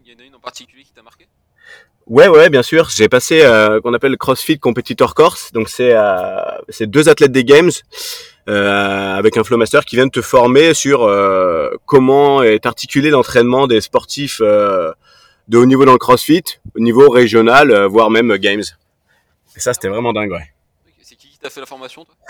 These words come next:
Speaker 2: C'était, euh, Maleolo, un, un mec qui a, qui a, qui a, qui a, qui a, bah, pas mal, euh, roulé sa bosse dans, dans, dans les, au CrossFit Games. Et il était avec Spencer Handel aussi, un autre athlète.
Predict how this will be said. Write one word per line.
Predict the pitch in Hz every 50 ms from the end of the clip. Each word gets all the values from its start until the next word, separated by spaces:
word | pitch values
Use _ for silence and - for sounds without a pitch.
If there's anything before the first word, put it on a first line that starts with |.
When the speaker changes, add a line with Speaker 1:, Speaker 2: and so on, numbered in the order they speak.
| - - -
Speaker 2:
C'était, | - - 120 117 117
euh, | 117 113 110 107 107 107 107 104 104 107
Maleolo, | 113 120 120 127 127 131 143 165 190 185 _ _ _ _ _ - _ _ -
un, | 110 107 107 107 107 104 104 104
un | 104 104 104
mec | 104 120 -
qui | -
a, | 101 95 92 95 95
qui | - 95
a, | 90
qui | 82 - _ -
a, | 92 87 85 - 90
qui | -
a, | 92 98
qui | - 101
a, | 98 98 95 92 82 85 82 71 - _ _ _ _ _ _ _ _ _ _ _ _ _ _ _ -
bah, | 104 107 _ -
pas | 117 113
mal, | 113 117 117 117 113
euh, | 98 98 101 95
roulé | 95 98 98 98 110 117 113
sa | 110 - 110 104
bosse | 101 113 120 117 104
dans, | 104 95 95 95
dans, | 98 95 95 98
dans | 95 98
les, | 101 98 98 98
au | 101 107
CrossFit | 104 - 101 - - 107
Games. | 104 107 120 135 147 156 147
Et | - - 107
il | 101
était | 107 - 127
avec | 113 104 - 104
Spencer | - - - 127 117 - 131 120
Handel | 117 117 113 107 113 117 113
aussi, | 98 - - 110 110 110
un | 98 98
autre | 110 110 - -
athlète. | 92 - 95 95 - -